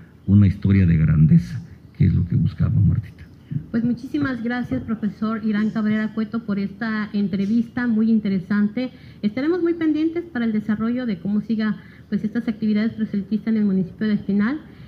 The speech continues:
Speaker 2: y a esperar el proceso del próximo domingo seis de junio. Muchísimas gracias.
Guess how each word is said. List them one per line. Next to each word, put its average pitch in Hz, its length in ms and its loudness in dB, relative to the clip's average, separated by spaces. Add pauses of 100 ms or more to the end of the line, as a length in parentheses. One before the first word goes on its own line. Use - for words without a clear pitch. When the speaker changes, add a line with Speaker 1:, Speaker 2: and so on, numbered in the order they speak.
(140)
Speaker 2:
y 202 80 2
a - 20 2
esperar 208 600 -2
el 190 120 0
proceso 214 480 -2
del 185 120 -2
próximo 196 380 -2
domingo 196 340 0
seis 196 160 -2
de 196 100 -2
junio. 196 220 0
Muchísimas 233 520 0
gracias. 214 380 -2